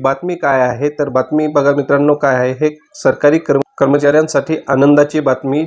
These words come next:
जानेवारी दोन हजार पंचवीस पासून छप्पन्न टक्के दराने महागाई भत्ता वाढ निश्चित, सीपीआय इंडेक्स जाहीर, अशा प्रकारची बातमी आहे. त्याच्यामध्ये सरकारी कर्मचाऱ्यासाठी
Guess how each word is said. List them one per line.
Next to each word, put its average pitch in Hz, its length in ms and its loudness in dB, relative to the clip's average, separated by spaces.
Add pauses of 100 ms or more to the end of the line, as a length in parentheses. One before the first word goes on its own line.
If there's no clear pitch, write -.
जानेवारी 139 420 4
दोन 143 200 2
हजार 139 220 2
पंचवीस 143 500 0
पासून 135 360 0 (420)
छप्पन्न 160 480 0
टक्के 160 280 -2
दराने 143 360 2
महागाई 131 340 0
भत्ता 131 320 0 (100)
वाढ 135 220 2
निश्चित, 170 440 -2 (380)
सीपीआय 170 520 2
इंडेक्स 143 500 0
जाहीर, 131 460 0
अशा 127 240 0
प्रकारची 139 420 -2
बातमी 135 360 0
आहे. 147 220 2
त्याच्यामध्ये 143 600 0 (300)
सरकारी 156 360 0
कर्मचाऱ्यासाठी 139 800 0